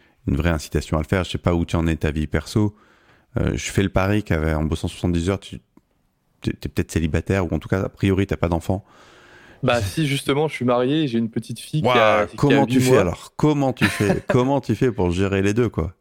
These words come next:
Speaker 1: Alors ouais, donc du coup, comment tu fais pour gérer ta vie perso ? Et ensuite,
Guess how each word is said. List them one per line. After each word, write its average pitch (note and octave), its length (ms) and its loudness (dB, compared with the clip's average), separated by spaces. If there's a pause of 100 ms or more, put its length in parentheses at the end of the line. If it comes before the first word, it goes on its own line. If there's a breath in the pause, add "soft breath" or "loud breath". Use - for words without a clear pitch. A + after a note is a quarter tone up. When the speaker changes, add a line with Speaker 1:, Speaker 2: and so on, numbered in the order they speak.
(680 soft breath)
Speaker 1:
Alors F#2+ 320 2
ouais, F#2+ 160 4
donc G2 220 2
du C3 100 2
coup, C3 200 2
comment D#3+ 240 4
tu - 100 -6
fais C#3+ 100 2
pour A#2+ 160 2
gérer A2 260 2
ta F#2+ 140 0
vie F2+ 120 2
perso ? B2 520 2 (400 loud breath)
Et F#2 140 4
ensuite, C3+ 560 0